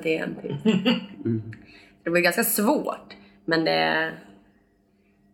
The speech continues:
Speaker 3: Ja, det kan jag också
Speaker 1: det
Speaker 3: hålla med om. Jag tycker också att jag upplevde det väldigt mycket. Jag växte upp i en större stad, Sundsvall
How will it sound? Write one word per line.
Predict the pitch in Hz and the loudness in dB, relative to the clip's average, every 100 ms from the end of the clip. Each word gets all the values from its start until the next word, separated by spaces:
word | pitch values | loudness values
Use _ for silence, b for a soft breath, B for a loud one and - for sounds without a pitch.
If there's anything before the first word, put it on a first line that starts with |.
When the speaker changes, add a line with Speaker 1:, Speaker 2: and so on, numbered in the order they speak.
| _ _ - | _ _ 0
Speaker 3:
Ja, | |
det | 117 | 2
kan | 135 | 4
jag | 104 | 2
också | 95 123 | 2 2
Speaker 1:
det | 110 | 2
Speaker 3:
hålla | 104 107 | 2 4
med | 117 120 87 | 2 2 -2
om. | 98 | -2
Jag | 107 | -4
tycker | 104 95 | -4 -6
också | - 101 | -2 -2
att | - - | -2 -4
jag | 90 95 | 0 0
upplevde | 92 95 90 95 | 0 0 0 0
det | 95 95 - - | 0 -2 -8 -4
väldigt | 92 92 | -2 0
mycket. | 85 | 0
Jag | 101 | 2
växte | 104 - 110 | 2 0 0
upp | - | 0
i | 92 | 0
en | |
större | 92 - 143 120 98 | 0 2 2 2 -2
stad, | - - 95 | -8 -12 -6
Sundsvall | - 98 92 - 110 - | -2 0 0 -2 -4 -4